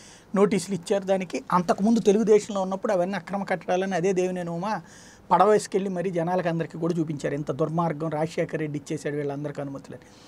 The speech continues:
దానికి ఇప్పుడు చట్టబద్ధం చేస్తూ ఆ తర్వాత ఇప్పుడు చంద్రబాబు గారు మాట్లాడుతున్నటువంటి కూడా చూసాం. ఇక్కడ ఇవాళ ఒక సవాల్ ఏంటంటే ఖాళీ చెయ్యనన్నటువంటి సంకేతం ఇచ్చేశారు. అంటే ఇప్పుడు రేపు పొద్దున అది కూలిస్తే అదిగో చూసారా ఒక ప్రతిపక్ష నాయకుడైనటువంటి నన్ను నాకు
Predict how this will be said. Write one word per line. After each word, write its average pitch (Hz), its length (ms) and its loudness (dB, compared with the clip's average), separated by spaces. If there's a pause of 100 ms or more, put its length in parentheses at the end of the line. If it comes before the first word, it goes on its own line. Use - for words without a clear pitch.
(220)
దానికి 240 280 4
ఇప్పుడు 180 180 -4
చట్టబద్ధం 208 600 0
చేస్తూ 190 300 0
ఆ 190 80 4
తర్వాత 180 360 0
ఇప్పుడు 170 260 -6
చంద్రబాబు 180 320 2
గారు 175 120 2
మాట్లాడుతున్నటువంటి 160 840 -4
కూడా 165 180 -4
చూసాం. 160 320 -6
ఇక్కడ 170 360 0 (400)
ఇవాళ 196 180 8
ఒక 185 120 -2
సవాల్ 214 520 2
ఏంటంటే 196 540 -8 (720)
ఖాళీ 247 440 4 (120)
చెయ్యనన్నటువంటి 196 760 0
సంకేతం 180 400 -2
ఇచ్చేశారు. - 360 -10 (640)
అంటే 185 260 0 (1040)
ఇప్పుడు 180 260 -2
రేపు 190 160 6
పొద్దున 202 400 2
అది 185 160 4
కూలిస్తే 202 420 0
అదిగో 185 200 2
చూసారా 190 420 0
ఒక 202 140 -2
ప్రతిపక్ష - 540 -4
నాయకుడైనటువంటి 170 880 -2
నన్ను 170 280 -4
నాకు 156 380 -6